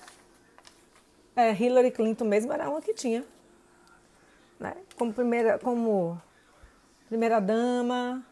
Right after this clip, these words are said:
né? Como secretária lá de, de Obama. E eu assisti hoje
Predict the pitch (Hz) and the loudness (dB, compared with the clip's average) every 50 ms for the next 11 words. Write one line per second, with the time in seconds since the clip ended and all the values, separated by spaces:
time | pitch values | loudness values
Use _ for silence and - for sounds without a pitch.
0 | _ _ _ _ _ _ _ _ _ _ - - _ _ _ - 208 220 226 233 | _ _ _ _ _ _ _ _ _ _ -20 -20 _ _ _ -8 -6 -4 -4 -4
1 | 226 226 233 220 220 220 220 208 208 - - 220 - 214 196 - 220 214 214 202 | -4 -4 -4 -2 -2 -2 -2 -4 -4 -6 -8 -6 -6 -6 -4 -2 -2 0 2 2
2 | 208 208 208 208 208 196 190 208 214 208 202 196 190 - _ _ _ _ _ _ | 2 2 4 4 2 2 2 0 2 2 0 -2 -4 -8 _ _ _ _ _ _
3 | _ _ _ _ _ _ _ _ - - _ - - - _ 190 196 220 220 220 | _ _ _ _ _ _ _ _ -20 -20 _ -20 -20 -16 _ 0 4 4 6 6
4 | 190 185 185 196 196 202 208 247 - - - 277 269 285 294 294 285 - 254 240 | 4 2 0 0 0 -2 -2 -4 -6 -6 -4 0 2 4 4 4 2 0 -4 -6
5 | - - - 226 220 208 208 220 240 254 220 196 208 196 | -6 -4 2 4 6 8 8 8 6 6 4 2 -2 -4